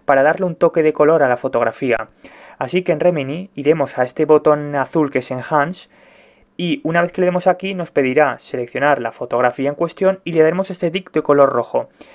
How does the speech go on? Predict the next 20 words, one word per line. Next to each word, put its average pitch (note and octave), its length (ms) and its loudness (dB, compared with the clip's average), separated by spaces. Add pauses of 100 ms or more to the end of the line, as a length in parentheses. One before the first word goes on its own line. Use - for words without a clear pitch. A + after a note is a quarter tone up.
(580)
En D#3 320 4
la D#3+ 60 4
aplicación D#3+ 540 0
irá F#3+ 180 4
procesando F3+ 460 0
la E3 80 0
fotografía D#3 600 2
para B2+ 140 4
hacerlo C#3 240 0
adecuadamente D3+ 840 2
y D3+ 140 -6
seguramente F3 640 2
tardará D#3+ 500 2
como C#3+ 360 2
un D#3+ 260 -2
minuto, B2+ 640 2
quizás C#3+ 340 2
según D3+ 380 0
la D#3 80 4
complejidad D#3 560 0